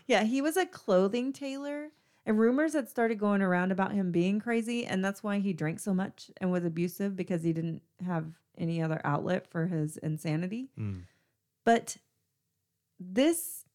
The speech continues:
Speaker 1: illness that he had ended up making him, while he was at work one day,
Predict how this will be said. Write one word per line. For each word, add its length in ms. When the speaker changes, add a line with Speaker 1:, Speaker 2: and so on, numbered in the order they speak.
Speaker 1:
illness 420
that 180
he 180
had 360
ended 260
up 160
making 420
him, 400
while 220
he 120
was 160
at 140
work 240
one 180
day, 380